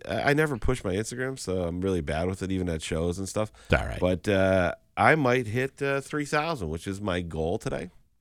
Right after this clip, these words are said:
Speaker 2: Okay.
Speaker 1: Um, <laughs> but I did get, my real goal is to find out some stuff. So I did have, uh, one lady who gave me a heads up on, uh,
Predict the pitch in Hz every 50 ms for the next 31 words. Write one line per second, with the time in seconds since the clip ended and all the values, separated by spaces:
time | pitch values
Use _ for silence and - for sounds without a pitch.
0 | _ - - 98 101 85 85 85 85 87 98 - - - - - - - - -
1 | - - - - 95 - - - - - - - 104 101 101 104 101 95 87 110
2 | 113 110 107 113 110 107 - - - - 95 104 104 104 107 120 151 170 165 117
3 | 95 85 80 82 82 85 90 90 - - 98 87 87 85 - 98 85 85 85 82
4 | 82 80 78 71 - - 78 76 - 95 90 - - 85 82 - - - - -
5 | - - 82 82 90 107 107 107 107 98 92 92 90 85 87 95 113 131 143 143
6 | 147 147 156 165 160 147 131 107 101 110 107 104 104 92 85 87 107 113 113 110
7 | 113 120 120 - - - _ - 87 90 87 87 87 85 85 85 80 80 80 78
8 | 80